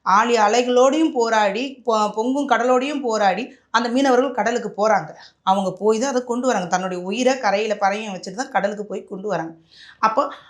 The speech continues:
அந்த நெகிழி குப்பைகளை நீங்க கொட்டி அந்த இடத்துல மாசுபடுத்திட்டு அந்த இடத்துல படுற மீன் நீங்க கெடுதல் நீங்க சொல்றீங்க, நாங்க ஏத்துக்கிறோம். ஆனா ஆழ்கடல்லையும் போய் கொண்டு வர மீன் நீங்க கெடுதல் சொன்னீங்கன்னா எப்படி நாங்க ஏத்துக்க முடியும்?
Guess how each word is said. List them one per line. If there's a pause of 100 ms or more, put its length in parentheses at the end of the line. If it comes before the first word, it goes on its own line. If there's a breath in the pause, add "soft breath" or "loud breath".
(160 loud breath)
அந்த (140)
நெகிழி
குப்பைகளை
நீங்க
கொட்டி (100)
அந்த
இடத்துல (100)
மாசுபடுத்திட்டு (140)
அந்த
இடத்துல
படுற
மீன்
நீங்க
கெடுதல்
நீங்க
சொல்றீங்க,
நாங்க
ஏத்துக்கிறோம். (300 soft breath)
ஆனா (100)
ஆழ்கடல்லையும்
போய்
கொண்டு
வர
மீன்
நீங்க
கெடுதல்
சொன்னீங்கன்னா
எப்படி
நாங்க
ஏத்துக்க
முடியும்?